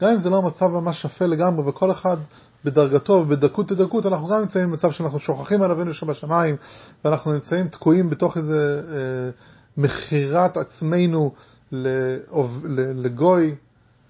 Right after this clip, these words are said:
לגוי אשר בקרבך, ל-, ל-, ל-, שהוא, לאלילים שלנו. ואנחנו לא, לא יודעים את זה לפעמים, כי אנחנו, כשאנחנו נמצאים בתוך מצב, אנחנו לא רואים את זה. ולכן העצה לזה, עשה לך רב,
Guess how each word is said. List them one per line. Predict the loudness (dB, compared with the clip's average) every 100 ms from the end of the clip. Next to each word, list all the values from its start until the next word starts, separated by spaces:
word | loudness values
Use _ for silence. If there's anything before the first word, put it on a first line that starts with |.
| -8
לגוי | 0 2
אשר | 2 -2
בקרבך, | -2 -6 -8 -6 -4
ל-, | -2 -2 -2 -4 -6 -8
ל-, | -6 -6 -6 -8 -8
ל-, | -8 -8 -10 -10
שהוא, | -6 -4 -4 -4
לאלילים | -2 0 2 2 0
שלנו. | -4 -4 -6 -8 _ -20 -20 -20 _ _ _ 2
ואנחנו | 4 6 6
לא, | 6 4
לא | 6
יודעים | 4 4 -2
את | -4
זה | -6
לפעמים, | -6 -10 -10 -14 -8
כי | -6
אנחנו, | -6 -10 -8
כשאנחנו | -4 -2 -2
נמצאים | 0 0 0
בתוך | 0 0
מצב, | 0 2 4
אנחנו | 2 -2 2
לא | 2
רואים | 2 0 -4
את |
זה. | -8 -16 -20 -20 -14 -4
ולכן | -2 2 2
העצה | 2 2
לזה, | 2 2
עשה | -2 -2
לך | -4 -4
רב, | -4